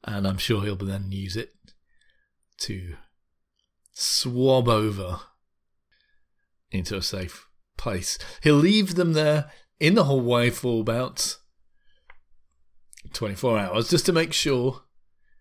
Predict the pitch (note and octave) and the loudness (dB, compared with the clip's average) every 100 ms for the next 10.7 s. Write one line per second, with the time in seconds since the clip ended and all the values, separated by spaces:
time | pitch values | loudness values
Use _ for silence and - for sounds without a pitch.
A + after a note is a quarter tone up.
0 | _ _ _ B2+ A#2 A2 A2+ A2 G#2 - | _ _ _ -2 -2 2 2 2 2 0
1 | G#2+ - A2 G2 F#2 F2 F2+ F2 - _ | -2 -4 -6 -8 -10 -10 -12 -14 -18 _
2 | _ - - - - _ - F#2+ F#2+ F#2+ | _ -20 -20 -20 -20 _ -12 -8 -6 -4
3 | F#2+ F#2 - _ _ - G#2 A#2 C3 D#3 | -4 -6 -10 _ _ -12 -4 2 4 4
4 | C#3+ - D3+ C3+ B2+ - C3+ E3 A3 - | 0 2 2 2 2 2 4 4 2 -4
5 | - - - - _ _ - - _ _ | -10 -12 -16 -20 _ _ -20 -20 _ _
6 | _ - G2+ G2 C3+ C#3 - A#2+ B2 C#3+ | _ -12 -10 0 2 2 0 0 4 4
7 | C4 - - - C3 B2 A#2 G2+ - - | 2 -2 -20 -20 -10 -6 -4 -4 -4 -2
8 | A#2 B2+ F3 G3+ G#3+ F#3+ C3+ A#2+ B2+ A#2 | 2 4 4 4 4 6 6 6 2 0
9 | G2 G#2 B2+ C#3 C3+ B2+ E3+ D3 - D3+ | -2 0 2 2 2 0 -2 -6 -6 -8
10 | - F#3 - - B2+ F#2 F#2+ | -8 -6 -2 2 2 2 -2